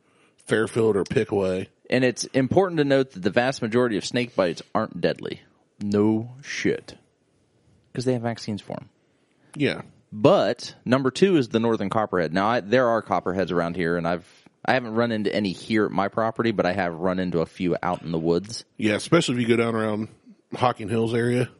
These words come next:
Speaker 2: I've run into 'em up at, like, Atwood Lake up north
Speaker 1: I don't know where
Speaker 2: towards,
Speaker 1: that's at.
Speaker 2: it's up towards Cleveland.
Speaker 1: Okay.
Speaker 2: Um, I've run into 'em up there just in the woods. Um, you just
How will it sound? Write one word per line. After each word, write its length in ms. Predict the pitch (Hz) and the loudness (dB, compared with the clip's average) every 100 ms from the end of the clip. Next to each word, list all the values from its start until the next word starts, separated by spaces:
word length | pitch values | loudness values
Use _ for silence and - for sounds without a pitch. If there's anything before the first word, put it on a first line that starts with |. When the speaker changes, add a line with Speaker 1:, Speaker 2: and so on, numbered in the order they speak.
| _ - | _ -2
Speaker 2:
I've 180 | 110 131 | 0 2
run 120 | 113 | 0
into 320 | 98 95 107 101 | -2 0 0 0
'em 200 | 98 95 | 0 0
up 280 | - 107 - | 2 0 2
at, 280 | 98 92 - _ _ _ - | 4 2 0 _ _ _ -4
like, 160 | 98 - | -2 0
Atwood 380 | 107 85 95 | -2 -4 -4
Lake 340 | 95 95 - 113 - - | 0 -2 -4 -16 -10 -4
up 200 | 95 101 | -2 0
north 280 | 104 101 | 0 0
Speaker 1:
I 40 | 98 | -4
don't 100 | 98 | -2
know 60 | |
where 100 | 98 | 0
Speaker 2:
towards, 200 | 95 98 104 | 0 -2 -4
Speaker 1:
that's 100 | 104 | -6
at. 80 | - | -4
Speaker 2:
it's 80 | 107 | 0
up 140 | 113 - - - | 0 -2 -16 -16
towards 260 | - 98 87 | -4 -4 -2
Cleveland. 460 | - 92 82 87 85 - | -2 -2 -2 -6 -8 -4
Speaker 1:
Okay. 180 | 110 - | -2 0
Speaker 2:
Um, 380 | 98 90 90 - _ _ _ _ _ _ _ _ - | -2 -2 -6 -10 _ _ _ _ _ _ _ _ -2
I've 140 | 123 | 0
run 140 | 127 104 | 2 -2
into 200 | 98 104 | -2 -2
'em 140 | 98 | 0
up 140 | 95 | 0
there 320 | - 101 101 90 | 0 0 0 -2
just 260 | 98 - | -6 -6
in 140 | - 101 | -4 -2
the 80 | |
woods. 400 | 90 92 90 - - - - - - _ - - | 0 0 0 -6 -18 -20 -20 -20 -20 _ -6 0
Um, 520 | 104 98 92 90 90 - _ _ _ _ _ _ _ _ _ _ _ _ _ _ _ _ _ _ _ _ _ _ _ _ _ | 2 2 0 -4 -8 -16 _ _ _ _ _ _ _ _ _ _ _ _ _ _ _ _ _ _ _ _ _ _ _ _ _
you 100 | - | 0
just 300 | 190 170 - | 2 0 -2